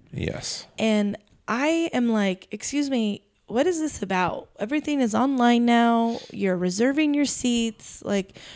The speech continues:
Speaker 2: why is everyone here a thousand hours early before their movie?" Meanwhile, I am frantic inside.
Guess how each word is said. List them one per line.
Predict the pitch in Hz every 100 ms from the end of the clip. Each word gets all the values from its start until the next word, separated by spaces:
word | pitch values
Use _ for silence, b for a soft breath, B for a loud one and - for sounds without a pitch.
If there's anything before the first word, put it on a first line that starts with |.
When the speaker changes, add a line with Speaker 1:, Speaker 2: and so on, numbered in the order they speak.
| B B
Speaker 2:
why | - 196
is | 285 277
everyone | 277 285 277
here | 254 254 254 247 -
a | -
thousand | - - 202 233 254 262
hours | 247 240 240
early | 233 220 220 226
before | 214 214 - 214
their | 214 214
movie?" | 202 196 196 190 196 - B B B
Meanwhile, | 208 226 220 208 202 - - b b b b
I | - 220
am | 247 202
frantic | 196 - 220 220 254 - 175 - - _ _ _ _ _ _ _ _ _ _ -
inside. | 202 180 - 214 - - 214